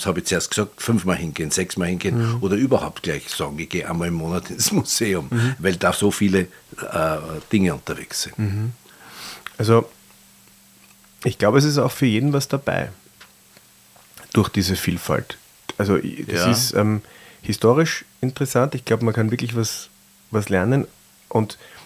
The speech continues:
Speaker 2: die, also so wie wir zwei, wir sind natürlich die, die alten Bilderfüchse, ja, also, äh, wenn ich dann wieder diesen,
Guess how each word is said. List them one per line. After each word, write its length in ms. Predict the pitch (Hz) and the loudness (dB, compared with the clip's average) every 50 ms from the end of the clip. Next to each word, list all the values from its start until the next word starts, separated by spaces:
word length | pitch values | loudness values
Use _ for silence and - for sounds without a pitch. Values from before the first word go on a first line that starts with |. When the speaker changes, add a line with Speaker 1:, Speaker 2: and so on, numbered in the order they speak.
| - _ _ _ - | -20 _ _ _ 0
Speaker 2:
die, 280 | 117 117 131 143 - - | 2 2 2 2 0 -2
also 140 | 98 104 | -4 -6
so 240 | 95 - - 110 104 | -4 -4 -4 -2 0
wie 120 | 110 101 95 | 0 0 2
wir 160 | 107 120 117 | 2 2 2
zwei, 340 | - - 104 110 127 131 117 | 2 2 2 2 2 2 0
wir 80 | 113 | 0
sind 200 | 107 - 120 117 | 0 0 0 0
natürlich 500 | 117 110 110 - 113 117 117 113 - - | 0 0 0 0 0 0 0 -2 -2 -4
die, 280 | - 120 110 110 110 110 - - - - - - - | -4 -2 0 0 -2 -4 -6 -12 -20 -20 -20 -14 -8
die 80 | - - | -6 -4
alten 280 | - 101 120 - 117 110 | -4 -4 -4 -4 -4 -4
Bilderfüchse, 760 | - 113 120 127 123 - - 123 123 - - 151 170 190 180 127 | -4 -2 0 -2 0 0 -2 -2 -2 0 0 0 0 0 0 -2
ja, 180 | 117 123 131 - | 0 0 0 -2
also, 340 | - - 107 117 117 110 113 - - - - - - - - - - - - | -2 0 2 2 2 2 0 -4 -16 -20 -20 -20 -20 -20 -20 -20 -20 -14 -8
äh, 100 | 135 - - - - - - - - - - 135 | -6 -4 -4 -4 -4 -6 -8 -12 -16 -16 -4 0
wenn 180 | 117 107 107 | 2 4 4
ich 140 | 113 110 - | 4 2 2
dann 200 | - 117 113 110 | 2 4 4 4
wieder 240 | 113 113 117 123 117 | 4 4 4 4 4
diesen, 520 | 113 - 113 98 107 107 107 101 104 113 | 4 2 -2 0 0 0 0 0 -2 -4